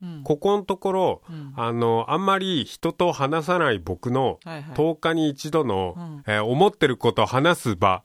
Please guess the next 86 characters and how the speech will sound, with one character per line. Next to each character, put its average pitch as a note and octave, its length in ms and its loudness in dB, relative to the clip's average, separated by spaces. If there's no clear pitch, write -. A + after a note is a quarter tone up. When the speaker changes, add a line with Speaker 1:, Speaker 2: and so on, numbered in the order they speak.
Speaker 1:
う F#3+ 60 -8
ん。 F3 40 -4
Speaker 2:
み A#2 140 0
た G2 140 0
い E2 60 -8
に F2 340 -6
な G2 100 -2
っ G2+ 40 -8
ち - 120 -8
ゃ - 20 -10
っ E2 40 -12
て - 120 -18
て、 F2+ 320 -8
Speaker 1:
う F3+ 60 -10
ん。 D#3+ 200 -12
Speaker 2:
あ G2+ 160 -6
の、 F2+ 220 -4
山 A2 300 -2
田 F#3 140 0
さ E3 200 2
ん E3 100 -2
が D#3+ 120 0
ね、 F#3+ 180 -6
Speaker 1:
う F#3 40 -8
ん。 E3+ 200 -10
Speaker 2:
あ G#2+ 140 0
の、 G#2 140 0
ど C3 120 2
う D#3+ 40 2
い - 40 0
う D3 40 -14
こ A2 120 -2
と F#2+ 120 -4
を - 20 -4
考 G2 240 -4
え G2+ 120 0
て F2+ 120 -6
ら E2+ 120 -6
っ - 20 -12
し - 120 -14
ゃ G#2+ 80 2
る F2+ 100 -4
か E2+ 180 -8
み F#2+ 140 -4
た F#2 180 -4
い E2+ 40 -8
な E2+ 120 -8
の D#2+ 120 -10
が、 F#2 380 -6
Speaker 1:
う D#3 40 -12
ん。 - 20 -16
Speaker 2:
こ G2+ 120 -4
の、 F2+ 360 -4
伺 D3+ 420 0
え C#3+ 60 0
な B2+ 160 4
い、 A#2 180 -4
Speaker 1:
う F#3+ 80 -10
ん。 D3+ 240 -12
Speaker 2:
と B2 120 2
い B2+ 120 0
う B2 160 0
こ A2+ 160 0
の A2 120 0
ク - 180 -4
レ F3 180 2
ー - 20 2
ム D#3 120 2
が C#3+ 120 2
来 - 200 -12
そ C3+ 260 4
う - 20 -2
で。 D#2 300 -14
Speaker 1:
う F#3+ 40 -10
ん。 D#3+ 200 -12
来 - 100 -20
て F4 160 -2
な B3+ 100 0
い B3 60 -4
か F#3 100 -6
ら E3 80 -8
大 F#3+ 200 0
丈 A#3 100 -2
夫 F#3+ 40 -4
だ - 100 -6
よ。 - 80 -10